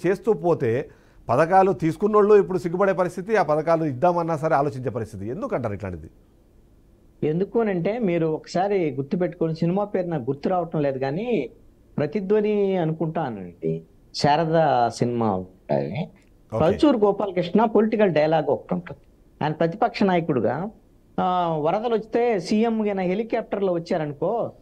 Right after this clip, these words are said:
Speaker 2: కింద వరదలు వస్తే పైన హెలికాప్టర్లో జలసాలు చేసి తిరుగుతున్నాడు అని అనొచ్చు,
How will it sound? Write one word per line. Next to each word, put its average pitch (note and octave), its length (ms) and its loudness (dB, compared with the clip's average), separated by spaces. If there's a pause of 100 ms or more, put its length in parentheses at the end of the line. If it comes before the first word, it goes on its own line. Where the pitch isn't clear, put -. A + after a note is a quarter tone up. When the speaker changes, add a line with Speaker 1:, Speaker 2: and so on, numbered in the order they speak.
(220)
Speaker 2:
కింద A3 180 -2
వరదలు A3 360 2
వస్తే G3+ 180 -2
పైన G#3 520 -2
హెలికాప్టర్లో F#3 800 -2
జలసాలు E3+ 500 -2
చేసి D#3+ 160 -2
తిరుగుతున్నాడు D#3 500 -2
అని B2 100 -2
అనొచ్చు, C3+ 640 -2